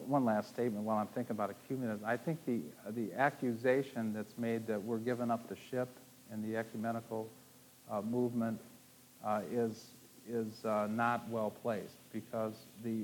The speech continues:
Orthodox Church, in its experience in the, uh, in the churches, has been saying, "Here we are, here's our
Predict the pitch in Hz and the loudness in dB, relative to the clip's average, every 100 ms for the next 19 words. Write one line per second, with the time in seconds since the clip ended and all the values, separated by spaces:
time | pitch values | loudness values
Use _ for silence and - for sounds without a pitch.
0 | 90 127 127 120 113 110 - - 120 113 | 0 0 2 2 2 2 -8 -2 -2 -2
1 | - - - - - 120 117 110 101 - | -6 -18 -20 -20 -6 -2 0 -2 -6 -10
2 | - 147 160 135 107 - 107 104 104 - | -2 4 4 4 -2 -4 -2 -2 -4 -8
3 | - 104 101 101 107 - - - - - | -10 -4 -4 -4 -8 -16 -20 -20 -20 -20
4 | - 110 104 104 110 - - - 117 110 | -4 -2 0 -2 -6 -12 -6 0 0 0
5 | 113 113 - - - - - - 120 117 | -4 -4 -14 -20 -20 -20 -20 2 4 6
6 | 113 123 120 120 117 110 - - 127 120 | 4 6 6 6 2 0 -10 2 4 6
7 | 113 117 156 143 127 120 131 127 110 123 | 4 4 8 10 10 8 10 10 10 6
8 | 123 131 120 120 117 113 113 | 4 4 6 6 8 6 2